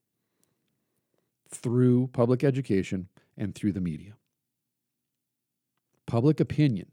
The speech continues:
what we call public opinion, what's behind public opinion? Well, according to Goebbels, it's actually the full weight and focus and energy of the government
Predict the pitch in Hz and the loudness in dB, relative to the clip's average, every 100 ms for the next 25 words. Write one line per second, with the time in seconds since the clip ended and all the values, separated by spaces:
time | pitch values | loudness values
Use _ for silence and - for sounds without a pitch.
0 | - 117 131 - 139 - 123 131 - - | -4 0 0 2 2 2 0 0 -2 0
1 | 117 147 175 _ _ _ _ _ _ _ | 2 2 0 _ _ _ _ _ _ _
2 | 131 139 - 127 117 107 110 101 - - | -2 0 0 0 0 0 0 0 -2 -6
3 | - 185 - _ _ _ _ _ 107 - | -6 -8 -12 _ _ _ _ _ -4 0
4 | 160 147 98 120 151 113 107 - - _ | 2 2 0 2 4 4 0 -6 -20 _
5 | 151 - - 131 127 - 135 117 - - | -6 -6 -6 -4 -2 0 0 -2 -6 0
6 | 147 151 131 104 117 160 - _ _ _ | 4 4 4 0 0 -2 -6 _ _ _
7 | - 117 - - 143 147 - 95 - - | -8 -8 -8 4 8 8 8 -4 -8 -6
8 | 120 110 139 139 143 101 92 - _ _ | -4 -4 -2 0 -2 -2 -6 -8 _ _
9 | _ 127 120 120 110 120 104 92 - | _ -2 -2 -2 2 2 2 -4 -12